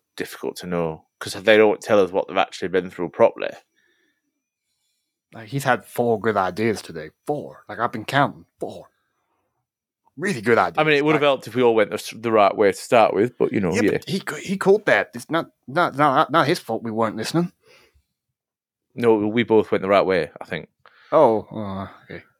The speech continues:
Speaker 2: Look, um, I had a quick word with Alpha. I'm gonna head back.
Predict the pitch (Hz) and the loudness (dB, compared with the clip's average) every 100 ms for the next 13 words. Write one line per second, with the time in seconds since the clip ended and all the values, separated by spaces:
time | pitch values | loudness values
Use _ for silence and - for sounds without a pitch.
0 | _ _ _ _ _ _ _ _ _ _ | _ _ _ _ _ _ _ _ _ _
1 | - 139 117 - - 113 110 98 _ _ | 0 4 4 2 0 0 0 -4 _ _
2 | _ _ _ _ - 123 107 - 113 107 | _ _ _ _ -2 0 0 -4 0 2
3 | 98 95 98 92 90 90 95 92 98 85 | 2 2 2 2 -2 -4 -4 -4 -4 -2
4 | 95 80 | 0 0